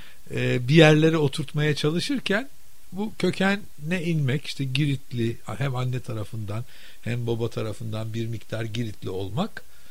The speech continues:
e, bana ada sevgimin de köklerinde yatıyor gibi gözüküyor. İşte bulabildiğim ada, Girit,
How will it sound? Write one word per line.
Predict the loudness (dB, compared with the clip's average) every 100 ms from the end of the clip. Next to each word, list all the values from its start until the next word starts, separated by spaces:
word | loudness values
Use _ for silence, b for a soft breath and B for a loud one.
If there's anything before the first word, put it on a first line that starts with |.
| b b b -6
e, | 0 2 4 2 0 -2 -4 -6 -8 -8 -8 2
bana | 4 6 6
ada | 6 4 4 8 8 6 4
sevgimin | 2 4 4 2 2 2 4
de | 6 6 4 -2 -8 b b b b -8 -8 -8 -8 -2
köklerinde | 0 2 4 4 4 6
yatıyor | 6 6 6 4
gibi | 4 0
gözüküyor. | -2 -4 -4 -8 -8 -8 -10 -10 B B B B B
İşte | 0
bulabildiğim | 6 8 8 4 4 2 4
ada, | 4 4
Girit, | 2 2 0